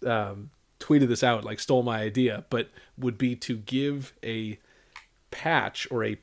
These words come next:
patch placement on the jersey where players could get individual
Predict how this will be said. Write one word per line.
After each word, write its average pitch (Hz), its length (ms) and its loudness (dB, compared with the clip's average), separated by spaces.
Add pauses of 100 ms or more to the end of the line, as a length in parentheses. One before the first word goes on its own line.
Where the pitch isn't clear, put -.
patch - 460 -4 (100)
placement 131 720 -4
on 127 280 2
the 131 60 0
jersey 113 540 0
where 113 460 -8 (400)
players 131 340 2
could 123 160 -2
get 113 260 -4
individual 113 920 -2